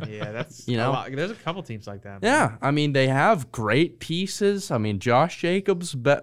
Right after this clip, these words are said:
Speaker 2: yeah, Josh Jacobs was, uh, the best running back in the league this past year.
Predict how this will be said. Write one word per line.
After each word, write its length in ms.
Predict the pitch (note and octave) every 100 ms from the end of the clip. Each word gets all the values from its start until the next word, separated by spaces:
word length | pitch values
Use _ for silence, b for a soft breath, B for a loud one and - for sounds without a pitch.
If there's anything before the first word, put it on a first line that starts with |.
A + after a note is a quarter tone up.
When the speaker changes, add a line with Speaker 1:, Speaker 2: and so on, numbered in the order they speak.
| G2
Speaker 2:
yeah, 400 | G#2+ A#2+ C3 C3 A2
Josh 320 | B2 D3 F3
Jacobs 480 | E3+ F3 F#3 E3+ -
was, 320 | D3+ D3+ B2+
uh, 400 | C3+ C#3 C#3 C3+
the 120 | A#2+
best 260 | G#2+ B2+ C3+
running 240 | D3+ D#3+
back 260 | D3+ D#3+ D#3+
in 60 | D#3+
the 80 |
league 300 | C3 C#3+ E3
this 160 | E3 D#3
past 440 | F3+ D#3+ E3 -
year. 440 | E3+ E3 E3 E3